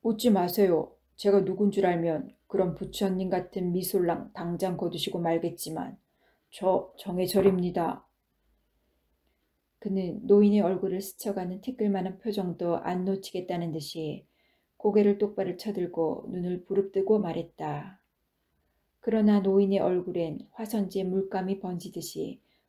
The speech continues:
부드럽게 미소가 번지고 있을 뿐 아무런 변동도 없었다. "기억이 안 나시는군요.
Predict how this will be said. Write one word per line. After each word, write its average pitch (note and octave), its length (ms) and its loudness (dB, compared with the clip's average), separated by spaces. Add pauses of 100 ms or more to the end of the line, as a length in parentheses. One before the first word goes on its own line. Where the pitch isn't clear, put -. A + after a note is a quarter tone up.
(120)
부드럽게 E3+ 680 -2
미소가 F#3+ 480 -2
번지고 F#3+ 420 -2
있을 F3 320 -4
뿐 D#3+ 300 -10 (300)
아무런 E3+ 480 -6
변동도 F3+ 460 -4
없었다. E3 680 -12 (1600)
"기억이 G3 380 4
안 F3+ 200 4
나시는군요. F#3+ 880 2